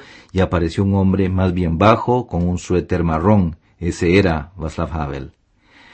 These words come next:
Antes de que nos permitiera hablar, con la modestia que le caracterizó siempre, fue él quien nos preguntó, "¿Qué les pareció lo que dije?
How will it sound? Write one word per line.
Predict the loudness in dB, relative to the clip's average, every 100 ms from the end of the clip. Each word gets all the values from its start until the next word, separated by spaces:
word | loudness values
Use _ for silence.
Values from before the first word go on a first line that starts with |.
| -20 -4
Antes | 0 2 0 0
de | 0
que | 0
nos | 0 -2
permitiera | -4 -4 0 4 6
hablar, | 6 4 0 -4 -12 _
con | -8 -6
la |
modestia | -4 -2 -4 -4 -6 -4 -4 -6
que | -6
le | -6
caracterizó | -4 -4 -4 -8 -4 -2
siempre, | 0 0 0 0 -2 -4 _ _
fue | _ 2 4 6
él | 4 2
quien | -2 -2
nos | -4 -6
preguntó, | -6 -6 -4 0 -2 -4 _ _ _
"¿Qué | -2 0
les | 2
pareció | 2 0 0 2 4
lo | 2
que | 0 -2
dije? | -2 -2 -6